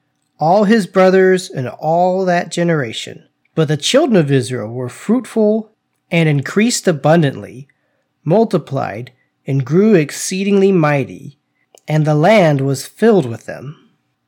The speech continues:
Now there arose a new king over Egypt, who did not know Joseph. And he said to his people,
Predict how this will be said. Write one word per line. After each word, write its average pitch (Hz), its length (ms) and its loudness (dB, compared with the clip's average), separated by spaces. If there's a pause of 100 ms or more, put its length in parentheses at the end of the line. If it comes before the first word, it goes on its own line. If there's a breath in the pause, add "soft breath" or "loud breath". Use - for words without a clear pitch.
(120)
Now 185 300 2
there 214 200 4
arose 185 380 2
a 180 60 2
new 180 220 4
king 226 360 0
over 120 300 -2
Egypt, - 500 -14 (360)
who 170 180 0
did 156 200 0
not 156 380 -2
know 180 300 2
Joseph. - 720 -12 (580)
And 175 160 4
he 180 80 4
said 220 440 0
to 196 100 0
his 180 180 2
people, 151 680 -4